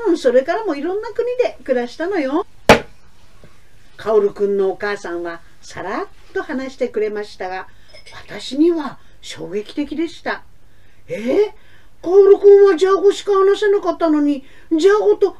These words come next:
英語は通じたの？」カオルくんがイギリスに行ったのは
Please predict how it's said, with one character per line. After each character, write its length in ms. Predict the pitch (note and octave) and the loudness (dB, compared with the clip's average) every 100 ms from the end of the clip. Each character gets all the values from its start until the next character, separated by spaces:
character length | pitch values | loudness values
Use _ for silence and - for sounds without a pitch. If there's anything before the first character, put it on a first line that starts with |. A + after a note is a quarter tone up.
| - | 2
英 140 | E4 | 4
語 200 | D#4 F4+ | 4 2
は 200 | F4+ E4+ - - | 2 0 -8 -16
通 240 | - C#4+ | -10 -2
じ 160 | D4+ F4+ | -2 -2
た 140 | A#4 A#4+ | 0 0
の？」 400 | A#3 A3 G4+ A#4+ - - - - - - - - - - - - - - - - - - | 0 2 0 -2 0 0 0 -4 -20 -20 -20 -20 -20 -20 -20 -20 -20 -20 -20 -20 -20 -12
カ 160 | F#3+ | -6
オ 60 | F#3+ | -4
ル 80 | F#3+ | -4
く 140 | F3+ | -4
ん 120 | F3+ | -4
が 360 | F3 F3 F3 E3+ | -4 -4 -4 -6
イ 80 | D#3+ | -8
ギ 180 | F3+ | -10
リ 100 | D#4 | -8
ス 140 | F4 F4 | -6 -2
に 100 | E4+ | 0
行 100 | E4 | -2
っ 20 | |
た 140 | F4 | -4
の 140 | D#4 G#3 | -4 -4
は 140 | F3+ | -8